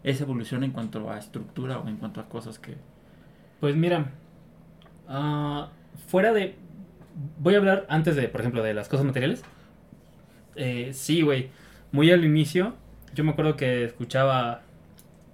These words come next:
Speaker 2: a ver, para comenzar, yo soy fiel, eh, seguidor, no sé cómo decirlo,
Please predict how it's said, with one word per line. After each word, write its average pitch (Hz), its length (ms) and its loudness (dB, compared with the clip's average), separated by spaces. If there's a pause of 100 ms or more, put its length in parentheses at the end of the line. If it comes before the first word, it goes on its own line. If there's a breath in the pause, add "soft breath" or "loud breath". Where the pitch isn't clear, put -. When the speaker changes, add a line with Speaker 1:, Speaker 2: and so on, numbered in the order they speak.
(120)
Speaker 2:
a 131 80 -6
ver, 127 180 0
para 135 140 4
comenzar, 151 320 4 (240 loud breath)
yo 160 120 6
soy 185 140 6
fiel, 185 480 2 (560)
eh, 120 640 -6 (560)
seguidor, 107 420 -6
no 113 120 -6
sé 123 120 -8
cómo 117 160 -2
decirlo, 113 520 -2